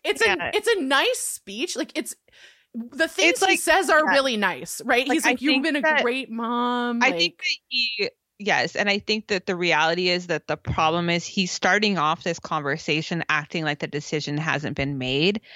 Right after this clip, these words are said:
Speaker 2: and that it could be changed. And this is
Speaker 1: Right.
Speaker 2: problematic.
Speaker 1: Yeah.
Speaker 2: However, I do think you would wanna tell Gail, like,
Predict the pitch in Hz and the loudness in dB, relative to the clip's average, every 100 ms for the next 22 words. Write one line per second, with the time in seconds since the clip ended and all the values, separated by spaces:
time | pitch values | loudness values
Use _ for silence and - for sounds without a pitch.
0 | - 165 160 151 - - 147 139 - 165 | -8 -2 0 0 0 -4 -4 -6 -4 -2
1 | 135 85 - - - - - - 180 196 | -2 -4 -6 -8 -10 -16 -8 -2 0 2
2 | 190 220 196 - _ _ _ _ _ 170 | 2 0 -2 -8 _ _ _ _ _ -2
3 | 147 123 90 76 - - - - _ _ | -2 -2 -2 -4 -4 -6 -10 -20 _ _
4 | - 196 233 214 196 180 - 240 254 330 | -6 0 0 2 0 0 0 0 0 -4
5 | - 320 311 - _ _ 185 220 233 214 | -6 -8 -8 -16 _ _ -12 -8 -6 -2
6 | 226 226 - 220 214 185 214 202 180 | 0 -2 -2 -2 0 0 0 0 -2